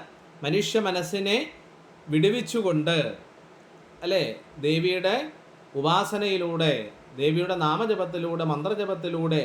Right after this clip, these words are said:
രാഗത്തിൽ നിന്ന് മുക്തി നേടാൻ അമ്മ നമ്മളെ സഹായിക്കുന്നു. പത്താമത്തെ നാമം മനോരൂപേഷു കോദണ്ഡ. അമ്മ ദേവിയുടെ ഇടതുവശത്തെ മുൻകരത്തിൽ ഇഷുകോദണ്ഡം, കരിമ്പിൻ വില്ല് ധരിച്ചിരിക്കുന്നു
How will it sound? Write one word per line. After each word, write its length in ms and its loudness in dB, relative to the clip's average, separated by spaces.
രാഗത്തിൽ 560 0
നിന്ന് 180 -4
മുക്തി 360 0
നേടാൻ 360 2
അമ്മ 120 -4
നമ്മളെ 320 -2
സഹായിക്കുന്നു. 680 -4
പത്താമത്തെ 540 6
നാമം 260 4
മനോരൂപേഷു 920 4
കോദണ്ഡ. 420 4
അമ്മ 120 2
ദേവിയുടെ 460 4
ഇടതുവശത്തെ 680 4
മുൻകരത്തിൽ 560 4
ഇഷുകോദണ്ഡം, 800 2
കരിമ്പിൻ 600 2
വില്ല് 260 4
ധരിച്ചിരിക്കുന്നു 580 4